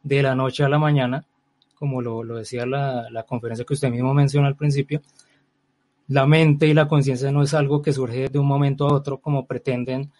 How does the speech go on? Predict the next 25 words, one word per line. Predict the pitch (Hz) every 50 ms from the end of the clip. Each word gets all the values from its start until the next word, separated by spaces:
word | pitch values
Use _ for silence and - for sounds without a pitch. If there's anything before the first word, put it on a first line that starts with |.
| _ _ _ _
los | - 151 143 143 139 131 131 127 120 - - - - _ _
creacionistas | - 151 139 127 123 - 131 120 120 135 147 143 143 - 143 123
o | 127 127
la, | 120 117 117 113 _ _ _ _ _ _ _
o | - 131
los | 123 120 120 107 - -
idealistas, | 170 147 139 135 123 117 120 139 139 139 - - 143 143 135
los, | 131 127 120 113 120
las | 117 107 -
personas | _ 135 120 110 117 120 123 123 - - _ _ _ -
de | 151 143 143
fe, | 156 156 143 - _ _ _ _ _ _ _ _ _ _
que | - 151
pretenden | 147 160 160 156 165 170 160 156 165 165
que | 156 170 147
todo | - 147 139 143
surgió | 147 165 156 135 143 139 135
de | 135
un | 143 147
momento | 147 151 151 156 151 147 143 143
a | 143
otro, | 160 175 170 165 143
en | 127 127
una | 127 135
semana, | 139 151 139 120 117 135 165 165 143 117 107 _